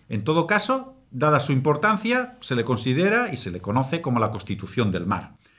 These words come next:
Y entró en vigor en noviembre de mil novecientos noventa y cuatro,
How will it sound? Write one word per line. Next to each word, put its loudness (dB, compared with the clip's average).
Y 0
entró 0
en 2
vigor 2
en 0
noviembre 2
de 0
mil 4
novecientos 0
noventa 0
y -2
cuatro, -2